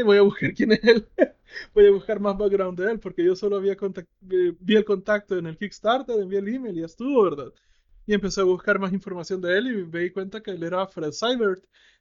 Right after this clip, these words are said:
que para los que no sepan, o sea, el currículum de Fred Seibert es que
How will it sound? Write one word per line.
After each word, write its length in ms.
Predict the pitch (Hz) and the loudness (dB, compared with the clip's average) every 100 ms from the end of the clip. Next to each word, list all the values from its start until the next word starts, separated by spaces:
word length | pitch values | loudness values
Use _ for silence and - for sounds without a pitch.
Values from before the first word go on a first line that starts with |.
| _ | _
que 320 | - 170 165 160 | -6 -4 -4 -6
para 180 | 165 | -6
los 140 | 165 - | -6 -6
que 80 | 170 | -8
no 120 | 190 | -6
sepan, 480 | - 208 220 240 202 | 0 0 -2 -6 -8
o 60 | |
sea, 220 | 165 190 | -8 -8
el 240 | 165 147 151 | -6 -8 -10
currículum 480 | 170 165 175 180 180 | -10 -8 -4 -2 -2
de 120 | 185 | -4
Fred 180 | 190 180 | -4 -6
Seibert 540 | - 190 233 226 208 | -4 -2 0 0 -2
es 180 | 180 170 | -6 -8
que 300 | - 160 143 | -6 -4 -4